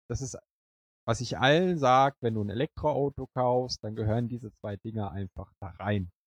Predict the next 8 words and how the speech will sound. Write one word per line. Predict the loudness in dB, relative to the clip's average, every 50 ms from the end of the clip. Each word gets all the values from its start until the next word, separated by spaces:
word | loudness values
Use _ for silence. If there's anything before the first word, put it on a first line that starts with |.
| _ _ _ _ -10
Weil | -6 -4
damit | -2 -2 -2 -4 -6
bist | -8 -10 -12 -8 -4
du | -2 0 0 0 -2 -4 _ _ _ _ _ _ _ _ _ _ _ _ _ _ _ _ _ _ _ _ _ _ _ _ _ -8
in | -2 0
Westeuropa, | 0 0 0 0 0 2 2 2 2 2 2 2 4 4 4 6 6 6 4 2 2 0
würde | -2 -4 -2 -4
ich | -6 -10 -12 -16